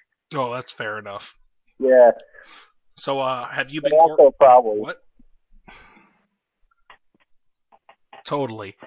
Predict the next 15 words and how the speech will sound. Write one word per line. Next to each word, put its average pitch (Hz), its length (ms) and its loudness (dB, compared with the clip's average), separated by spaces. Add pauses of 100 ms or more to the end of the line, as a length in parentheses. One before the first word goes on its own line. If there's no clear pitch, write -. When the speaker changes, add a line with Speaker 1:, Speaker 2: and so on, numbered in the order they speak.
Speaker 1:
Hey, 156 100 -12 (240)
hey, 165 160 0
man, 127 240 -8
have 135 160 -8
you 160 80 -10
been 160 160 -10
quarantining 160 640 -10
well 170 280 -4 (140)
since - 300 -12
you 135 80 -16
got 139 140 -12
your 139 160 -10
release 135 340 -10
from 113 160 -20
prison? 151 340 -20